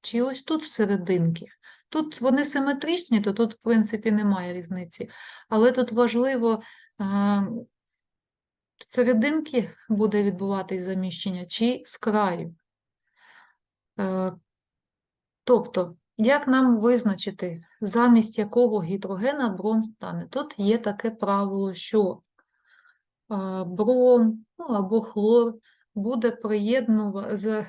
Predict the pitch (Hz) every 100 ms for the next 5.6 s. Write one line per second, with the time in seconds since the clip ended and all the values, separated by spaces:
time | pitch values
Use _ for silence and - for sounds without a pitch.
0 | - - - 208 233 240 285 - - 208
1 | 208 202 196 185 170 _ _ _ _ _
2 | _ _ _ _ _ _ _ _ _ _
3 | _ _ _ _ _ 226 226 214 233 277
4 | 294 - 202 220 208 202 185 196 190 175
5 | 226 254 247 208 202 214